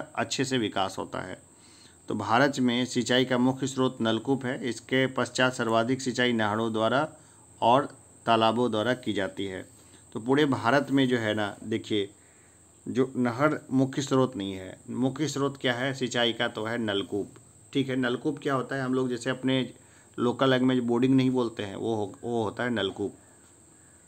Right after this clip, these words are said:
चलिए, इंदिरा गांधी नहर का निर्माण किस वर्ष प्रारंभ हुआ था? तो ये हुआ था वर्ष उन्नीस सौ अंठावन में। इंदिरा गांधी नहर एक बहुत प्रमुख नहर है। फरक्का नहर की जलधारा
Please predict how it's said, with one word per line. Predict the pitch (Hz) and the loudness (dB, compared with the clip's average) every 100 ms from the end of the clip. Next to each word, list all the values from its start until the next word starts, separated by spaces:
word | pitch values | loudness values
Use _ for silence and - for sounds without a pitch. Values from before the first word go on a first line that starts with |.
| - _ - | -20 _ -10
चलिए, | - 98 101 - - - - - - - | -4 -4 -4 -8 -16 -20 -20 -20 -20 -6
इंदिरा | 123 127 156 147 - - | 0 4 6 4 -2 -8
गांधी | 127 120 123 139 | 2 4 6 4
नहर | 147 127 131 | 4 4 2
का | 131 | 2
निर्माण | 131 123 123 127 131 | 0 2 4 4 2
किस | 131 - - 147 135 | -2 -8 -4 -2 2
वर्ष | 135 | 2
प्रारंभ | 131 120 113 113 107 | 2 2 2 2 0
हुआ | 98 92 | 0 -2
था? | 87 95 | -4 -8
तो | 104 | -2
ये | 110 | 2
हुआ | 127 117 | 4 2
था | 117 | 0
वर्ष | 120 120 135 - | 0 2 0 -4
उन्नीस | - 110 107 | -6 -4 0
सौ | |
अंठावन | 120 107 - 104 110 | -2 -2 0 0 0
में। | 117 139 - _ _ _ - 110 | -2 -4 -10 _ _ _ -12 -4
इंदिरा | 113 113 | 0 2
गांधी | 127 120 120 131 | 2 2 0 0
नहर | 120 117 | 0 0
एक | 113 117 | -2 -2
बहुत | 117 107 113 - | -4 -4 -6 -6
प्रमुख | 104 107 123 120 | -4 -2 -2 -2
नहर | 117 120 | 0 0
है। | 113 123 - - - - - - _ | -2 -6 -14 -20 -20 -20 -20 -20 _
फरक्का | - 127 123 165 | 2 2 4 4
नहर | 147 135 143 | 6 4 2
की | 135 | 0
जलधारा | 131 127 120 123 131 | 2 4 4 4 2